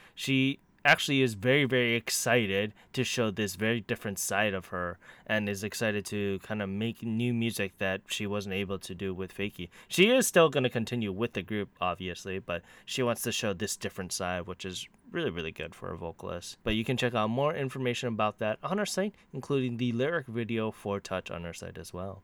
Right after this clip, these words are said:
And then continuing on up to four-member rock band Sumika announced that they will be releasing a brand new double A side called Hone slash Late Snow on January sixth, two thousand twenty-one. This will be the latest release done by the band since their single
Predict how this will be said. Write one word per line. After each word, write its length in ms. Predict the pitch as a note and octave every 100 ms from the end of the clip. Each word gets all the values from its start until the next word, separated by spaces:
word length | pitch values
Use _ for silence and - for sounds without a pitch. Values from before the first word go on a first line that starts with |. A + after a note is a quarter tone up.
| _ -
And 160 | B2
then 140 | F#3+ E3+
continuing 540 | D#3 B2+ C3+ B2 A#2+
on 280 | A#2 A#2 A2+
up 200 | A2 -
to 140 | B2
four-member 500 | - B2+ A#2+ A#2 A#2
rock 240 | A2+ A2 -
band 180 | A2+
Sumika 460 | A2+ D3+ C3+ C3 B2
announced 300 | A#2+ B2 A#2
that 120 | B2
they 100 | C3
will 120 | C3
be 120 | B2+ C3+
releasing 520 | B2+ B2 B2 C3+ C3
a 40 |
brand 460 | A2+ A#2 A#2 A#2+ A#2
new 140 | A2+
double 320 | A2 G#2+ G#2+
A 180 | G#2+ G2+
side 560 | G2+ - G#2 G2+ G2+ - - - -
called 300 | - A2 G#2
Hone 720 | G2 - B2+ A#2 G#2+ G#2 G2+ A2
slash 520 | - - F3 E3+ - B2 - -
Late 340 | C3 B2 B2 -
Snow 320 | - A2+ A2
on 380 | A2+ A2 A2 A2
January 340 | G#2+ G#2 G#2
sixth, 480 | - - G3 - -
two 100 | B2
thousand 280 | G#2+ G2+ G2
twenty-one. 560 | F#2+ G2 G2 F#2+ F2 - -
This 260 | B2+ B2 -
will 140 | B2+
be 160 | A2+ A#2+
the 140 | A2+
latest 360 | A#2+ B2+ B2 -
release 280 | B2 B2
done 160 | C3 A#2+
by 120 | A#2
the 100 | A2+
band 260 | A2 A2+ A2+
since 200 | A#2+ A2+
their 200 | A2+ A2
single 640 | - A#2 A2+ A2 G#2+ G#2+